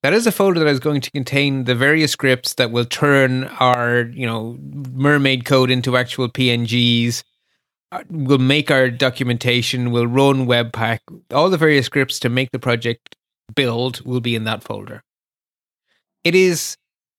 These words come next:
a pseudo standard that your distribution, in other words, the thing, the finished product, will go in a folder called dist, short for distribution. So I'm gonna keep that convention because it's so universal. I,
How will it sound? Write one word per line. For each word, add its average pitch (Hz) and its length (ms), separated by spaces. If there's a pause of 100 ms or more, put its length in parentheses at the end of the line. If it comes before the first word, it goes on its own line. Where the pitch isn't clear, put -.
(140)
a 160 420
pseudo 226 400
standard 135 560
that 131 220
your 135 140
distribution, 143 1000 (140)
in 139 100
other 135 160
words, 135 320
the 131 180
thing, 208 560
the 147 80
finished 226 440
product, 110 680 (520)
will 143 240
go 147 200
in 135 80
a 127 40
folder 127 340
called 117 340 (100)
dist, - 640
short 117 280
for - 100
distribution. 113 720 (460)
So 156 140
I'm 151 80
gonna 165 140
keep 226 300
that 156 160
convention 131 640
because 117 340
it's - 220
so 123 220
universal. 110 640 (420)
I, 127 140